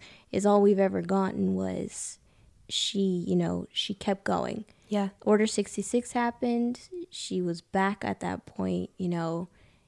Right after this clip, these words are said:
Speaker 1: um, lived through it, went on to join the Rebels. But Tales really showed she was really tired. "I'm tired of fighting.
Speaker 2: Yeah.
Speaker 1: I don't wanna do it." But then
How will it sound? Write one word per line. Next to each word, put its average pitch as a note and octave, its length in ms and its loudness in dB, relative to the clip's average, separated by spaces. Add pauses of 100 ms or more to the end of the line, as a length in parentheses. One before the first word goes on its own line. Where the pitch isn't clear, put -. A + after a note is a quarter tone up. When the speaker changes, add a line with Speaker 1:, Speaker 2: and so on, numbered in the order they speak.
(380)
Speaker 1:
um, F3+ 400 -6
lived F#3 460 0
through F3+ 280 0
it, - 260 -4 (340)
went F#3+ 220 4
on F#3 160 2
to F3 80 0
join F3 280 -4
the F3 60 -6
Rebels. G3 540 -4 (320)
But F#3 160 -2
Tales F#3+ 480 2
really F#3 240 2
showed F3+ 500 2 (160)
she - 260 0
was G3 220 4
really F#3 300 2
tired. G3 480 2
"I'm F3 160 0
tired F#3 380 -2
of F3+ 80 -6
fighting. F3+ 460 -2
Speaker 2:
Yeah. G#3+ 200 -2 (360)
Speaker 1:
I G3+ 60 -4
don't F#3+ 120 4
wanna F#3 180 4
do F#3+ 160 4
it." - 100 -2
But F3+ 140 -4
then G3 420 4